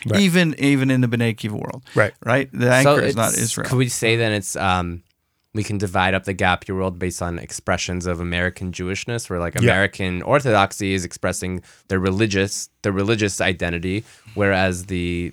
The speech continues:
Speaker 3: the liberal American Jews are coming on these programs and are expressing their kind of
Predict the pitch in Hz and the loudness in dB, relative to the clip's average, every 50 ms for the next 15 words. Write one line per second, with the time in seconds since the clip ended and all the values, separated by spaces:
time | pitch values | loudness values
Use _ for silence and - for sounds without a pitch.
0 | - - 90 85 85 95 127 147 131 131 110 98 95 92 92 92 90 85 85 87 | -8 -8 -6 -4 -2 0 0 0 2 2 2 4 4 2 2 0 0 0 0 -2
1 | - - 95 90 95 92 90 87 85 - 95 90 90 87 90 87 82 - - - | -2 -4 -8 -6 -4 -4 -4 -4 -4 -4 -4 -2 -2 -2 -4 -6 -8 -8 -8 -8
2 | 90 87 92 90 92 87 92 90 87 87 87 - - - 101 92 - - 98 92 | -6 -4 -4 -4 -4 -4 -4 -4 -4 -4 -4 -6 -4 -2 -2 -2 -2 -4 -4 -4
3 | 90 82 - 92 87 87 85 82 78 | -4 -4 -4 -4 -2 -2 -2 -4 -4